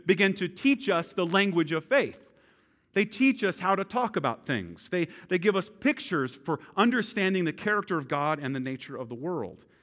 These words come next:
And so this phrase, like, "times of trouble," you'll see in chapter nine. "The wicked" is a phrase that's used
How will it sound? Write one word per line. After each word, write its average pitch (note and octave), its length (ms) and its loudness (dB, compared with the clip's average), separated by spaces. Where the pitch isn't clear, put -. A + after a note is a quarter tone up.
And C#3 100 -2
so F#3+ 80 -2
this D#3 160 -2
phrase, D#3 340 4
like, C3+ 200 0
"times F3+ 320 6
of D3+ 140 -4
trouble," F3+ 520 0
you'll B2+ 80 -10
see - 140 -4
in B2 80 0
chapter B2+ 320 -2
nine. B2+ 340 -4
"The C#3+ 100 4
wicked" G#3 480 6
is G#3+ 120 -2
a D#3+ 40 0
phrase D#3+ 340 0
that's - 180 -8
used D#3 360 -6